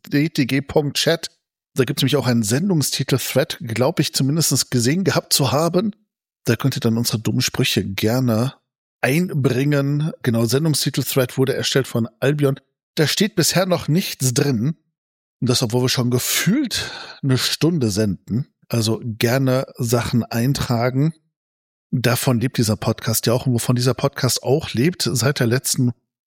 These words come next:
Folge vor vierzehn Tagen, ist Steady. Da möchten wir jetzt ein erstes Mini-Fazit ziehen und eigentlich ein riesengroßes Dankeschön aussprechen.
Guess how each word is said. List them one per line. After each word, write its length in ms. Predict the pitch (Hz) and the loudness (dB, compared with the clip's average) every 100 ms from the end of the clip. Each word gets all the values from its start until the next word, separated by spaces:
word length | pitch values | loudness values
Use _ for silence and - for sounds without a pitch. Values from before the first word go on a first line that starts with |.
| _ _ | _ _
Folge 520 | - - - 143 151 139 | -6 -2 0 0 0 -2
vor 180 | - | -2
vierzehn 440 | 117 139 139 - 117 | 0 0 0 0 -2
Tagen, 400 | - 120 127 135 | 0 0 0 0
ist 320 | 131 - - - | 0 -2 -2 -2
Steady. 840 | - - - - 156 147 120 196 - _ _ _ _ _ - | 0 0 -2 0 0 2 0 0 -4 _ _ _ _ _ -2
Da 120 | 123 | 0
möchten 440 | 123 139 - 131 | 2 0 -2 0
wir 120 | 117 | 0
jetzt 240 | 117 117 - | 0 -2 -4
ein 280 | 113 113 113 | -2 -2 0
erstes 500 | 123 156 - 131 135 | 0 0 0 0 0
Mini-Fazit 1200 | 131 135 165 240 214 175 - 147 160 - 147 - | 0 2 2 2 0 0 0 -2 0 0 -2 0
ziehen 240 | - 139 | -2 0
und 480 | 135 117 - - - | 0 -2 -2 -2 -2
eigentlich 640 | - 113 131 120 113 - - | 0 0 2 2 0 -2 -2
ein 420 | 104 104 104 104 117 104 - | 0 2 0 0 -2 -2 0
riesengroßes 640 | 127 - 147 113 110 117 - | 0 0 0 0 0 0 0
Dankeschön 500 | 107 160 160 113 98 | 0 2 2 0 0
aussprechen. 800 | 90 - - - 95 - 139 | 0 0 0 -2 -4 0 0